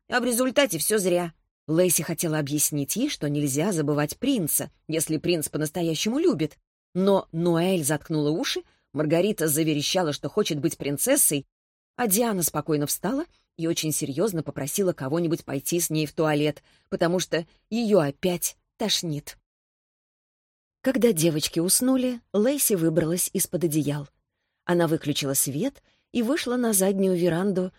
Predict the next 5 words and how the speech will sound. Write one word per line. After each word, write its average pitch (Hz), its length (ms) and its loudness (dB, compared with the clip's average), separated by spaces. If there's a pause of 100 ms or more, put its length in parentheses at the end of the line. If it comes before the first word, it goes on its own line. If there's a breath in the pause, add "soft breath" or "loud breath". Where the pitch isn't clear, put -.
с - 120 -6
последним 180 580 0
леденцом 151 580 2
из 131 100 0
супермаркета. 147 760 -2